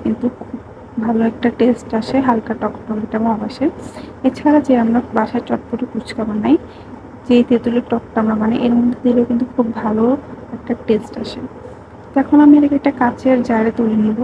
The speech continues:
কাচের জারে রেখে আপনারা এটাকে প্রায় সারা বছর সংরক্ষণ করতে পারবেন। মাঝে মাঝে একটু রোদে দিলে এটা নষ্ট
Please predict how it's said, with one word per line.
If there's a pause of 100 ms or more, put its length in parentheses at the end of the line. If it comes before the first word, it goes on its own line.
(120)
কাচের (100)
জারে (180)
রেখে
আপনারা
এটাকে (100)
প্রায় (1300)
সারা (100)
বছর (260)
সংরক্ষণ (120)
করতে
পারবেন।
মাঝে
মাঝে (100)
একটু (100)
রোদে
দিলে (480)
এটা (180)
নষ্ট